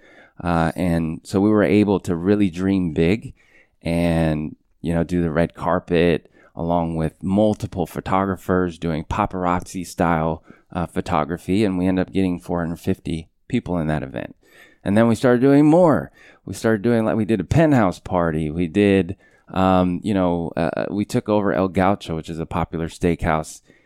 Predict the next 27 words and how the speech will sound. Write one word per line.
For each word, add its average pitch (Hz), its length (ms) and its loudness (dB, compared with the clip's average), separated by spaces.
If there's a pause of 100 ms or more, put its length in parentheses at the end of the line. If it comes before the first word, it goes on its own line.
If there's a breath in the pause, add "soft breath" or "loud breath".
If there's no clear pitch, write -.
(120 soft breath)
and 85 360 -2
we 85 120 -2
did 87 280 2
a, 80 240 0
um, 76 420 -6
a - 80 -8
panel 98 480 0
event. 71 480 -8 (420 soft breath)
And 90 120 -2
then 90 120 2
we 95 120 2
did 107 180 2 (160)
Spotlight 101 400 -2
on 107 80 -6
Seattle 113 320 0
again, 120 420 2
and 85 140 -2
then 101 80 0
we 110 80 -2
had 101 180 -4
six - 300 -10
hundred 85 280 -6
fifty - 300 -8
people 73 440 -8
the 95 120 -2
next 135 440 -2
year. - 260 -10